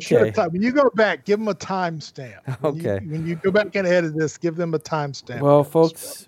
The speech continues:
Speaker 2: we did it again. We started talking sports. We end talking about movies because we like a good summer mix.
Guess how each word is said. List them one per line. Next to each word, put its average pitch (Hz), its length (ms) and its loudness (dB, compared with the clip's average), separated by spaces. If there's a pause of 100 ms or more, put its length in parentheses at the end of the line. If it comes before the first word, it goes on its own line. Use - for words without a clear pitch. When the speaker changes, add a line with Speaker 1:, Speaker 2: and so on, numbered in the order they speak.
Speaker 2:
we 143 220 -6
did 156 400 0
it - 20 -2
again. 147 560 -2
We 131 100 -6
started 156 360 0
talking 147 300 -6
sports. 139 440 -4
We 135 140 -8
end 143 220 -4
talking 135 240 -4
about 127 240 -6
movies 127 640 -4
because 117 460 -10
we 127 140 -10
like 170 540 -4
a 120 80 -6
good 147 340 -4
summer 131 400 -6
mix. 123 380 -6